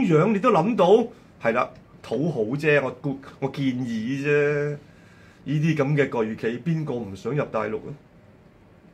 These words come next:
係嘛？Apple iPhone 唔想有，你諗吓個市場喺邊度啊？Steve Jobs 咁憎大陸人，一生都唔跌-，唔入大陸嘅，係嘛？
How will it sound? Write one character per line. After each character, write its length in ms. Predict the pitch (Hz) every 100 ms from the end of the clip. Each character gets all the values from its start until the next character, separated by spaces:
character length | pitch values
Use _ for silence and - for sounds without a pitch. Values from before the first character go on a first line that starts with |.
| - - - -
係 80 |
嘛？ 280 | 127 127 131 - - - _ - _ _ - - - - - - - - _ - - - - - - - - - - - - - - - - - - - - -
Apple 380 | 160 151 - 139
iPhone 380 | 151 151 151 156
唔 120 | 104
想 200 | 90 120
有， 220 | 143 120 - - - - -
你 100 | 123
諗 160 | 113
吓 100 | 147
個 100 | 123
市 160 | - 117
場 140 | 107
喺 80 | 110
邊 220 | 151 147
度 260 | 117 107 147 - - - - -
啊？ 160 | 110 107
Steve 340 | - 190 196
Jobs 220 | - 196 - -
咁 360 | 147 139 147
憎 260 | 170 170 165
大 160 | 127
陸 180 | 117 104
人， 140 | 98 90 92 - - - - - - - - - -
一 60 | 180 180
生 480 | - 202 180 180
都 100 | 175
唔 200 | 180 107 98
跌-， 180 | 135 123 -
唔 100 | 104
入 60 | 107 120 -
大 140 | 110
陸 160 | 117 117 -
嘅， 160 | 127 127 - - - -
係 80 | 139
嘛？ 280 | 135 151